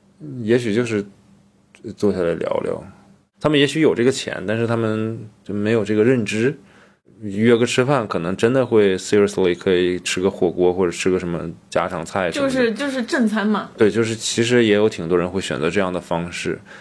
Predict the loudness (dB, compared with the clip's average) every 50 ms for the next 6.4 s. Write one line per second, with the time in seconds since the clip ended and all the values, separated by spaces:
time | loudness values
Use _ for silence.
0 | -4 -2 0 0 0 -2 -4 -4 -6 -6 -4 -4 -4 -4 -4 -8 -14 -16 -18 -18
1 | _ -6 -4 -4 0 2 2 4 4 4 4 4 2 2 0 -2 -4 -6 -8 -10
2 | -6 -4 -2 -2 0 -2 -2 -4 -6 -4 0 2 4 4 4 4 2 2 2 2
3 | 0 -4 -6 -6 -4 -4 -2 0 0 0 0 0 -4 -6 -6 -6 -6 -6 -6 -6
4 | -8 -8 -8 -10 -10 -6 -2 -2 -2 -2 -4 -6 -10 -16 -20 -20 _ _ -2 -2
5 | 0 0 0 0 0 2 2 0 0 0 0 0 2 2 2 2 0 -2 -6 -8
6 | -8 -4 0 2 2 2 2 0